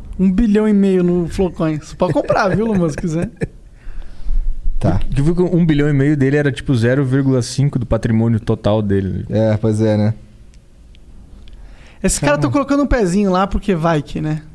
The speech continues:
Speaker 2: O Veiga, o Veiga, o Veiga mandou aqui a minha seguinte mensagem. Mandou duzentos Flowcoins. "Todo Pokémon evolui, não é mesmo?"
Speaker 1: É,
Speaker 2: Não.
Speaker 1: não.
Speaker 3: O Pikachu ficou Pikachu pra sempre, né?
Speaker 2: Não, mas ele pode evoluir pra um Raichu. Agora o Mewtwo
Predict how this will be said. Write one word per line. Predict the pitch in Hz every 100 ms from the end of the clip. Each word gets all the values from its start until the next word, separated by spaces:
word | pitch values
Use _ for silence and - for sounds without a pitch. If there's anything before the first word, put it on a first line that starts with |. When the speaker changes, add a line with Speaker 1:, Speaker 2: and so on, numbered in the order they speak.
| - -
Speaker 2:
O | 165
Veiga, | 131 143 131 110
o | 107
Veiga, | 117 139 139
o | 131
Veiga | 120 143 151
mandou | 143 135 139
aqui | 131
a | 139
minha | 135
seguinte | 127 123 139 143
mensagem. | 139 120 110 98 95
Mandou | 92 98 107
duzentos | 101 110 104
Flowcoins. | - 113 - 110 151 - - - - - -
"Todo | 320 320
Pokémon | 254 277 233 208 202
evolui, | 208 233 220 151
não | 139 123
é | 113
mesmo?" | 127 156 123 113 - - - - - - - -
Speaker 1:
É, | - - -
Speaker 2:
Não. | 254 175 156
Speaker 1:
não. | 311 302 214 240 - - -
Speaker 3:
O | 135
Pikachu | 143 147 127 147
ficou | - 160
Pikachu | - 151
pra | 165
sempre, | 220 196 160
né? | 139
Speaker 2:
Não, | 131
mas | 120 113
ele | 117
pode | 127 123
evoluir | 131 143 143
pra | 139
um |
Raichu. | 139 165 175 - 117
Agora | 110 120
o |
Mewtwo | 127 165 185 - - 180 214